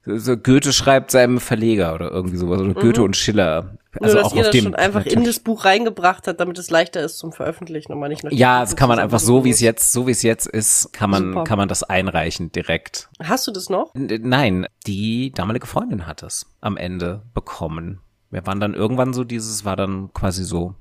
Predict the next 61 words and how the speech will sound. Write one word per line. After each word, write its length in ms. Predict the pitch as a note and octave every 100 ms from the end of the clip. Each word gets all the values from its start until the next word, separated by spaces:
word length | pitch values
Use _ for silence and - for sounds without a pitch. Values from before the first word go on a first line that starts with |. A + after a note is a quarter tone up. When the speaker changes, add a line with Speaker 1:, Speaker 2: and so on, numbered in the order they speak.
| _ -
Speaker 1:
voll 600 | - - G2 F#3+ D#3+ A3 _ -
und 420 | - - F#2 - - _ -
eigentlich 360 | A2+ A2+ G2
auch 60 | -
so 120 | -
fertig. 400 | - G2+ - D#3+
Es 100 | -
war 80 | G2
dann 140 | G2
auch 80 | D#2
so 100 | -
das 160 | F2+ -
Ende 260 | F#2+ G2+
der 160 | F#2+ E2+
Abi-Zeit, 760 | F2+ C#3 - C#3 D3 F3+ - -
äh, 440 | G#2+ G2 G2 F#2+ F#2+
und 240 | G#2 G2 - - - -
es 60 | -
war 80 | E2+
jetzt 120 | -
Speaker 2:
Hast 40 |
Speaker 1:
nicht 120 | F#2+ -
so 80 |
Speaker 2:
du 60 | E2+
da 40 | -
Speaker 1:
besch- 100 | F3
Speaker 2:
richtig 260 | G3+ -
getimed? 640 | E3 - E3 D#3+ D#3+ - _ _
Speaker 1:
Es 380 | - - B2 -
war 100 | A#2
eher 220 | G#2 G#2
Zufall. 340 | - G2+ F2+ C#2+
Es 100 | -
ist 120 | A#2
dann, 80 | D#3
glaub 140 | A#2+
ich, 80 | G#2
glaub 180 | - G2+
ich, 100 | G#2
so, 120 | A2+
also 160 | A2+ G#2+
wir 100 | A2
haben's 180 | B3+ -
dann 120 | F#2+
auch 80 | G2+
so 100 | G#2+
ein 40 |
bisschen 180 | - G#2+
aufs 120 | G2
Ende. 200 | G#2 A2+ G2+
Wir 40 |
haben 100 | G#2
dann, 100 | G#2
glaub 100 | G#2+
ich, 140 | G#2+ G#2+
beide 240 | A2 A#2
so 80 | G#2+
das 160 | G#2 -
Gefühl 300 | G#2 A2 A2+
gehabt 220 | G#2+ -
von, 320 | - F#2+ G2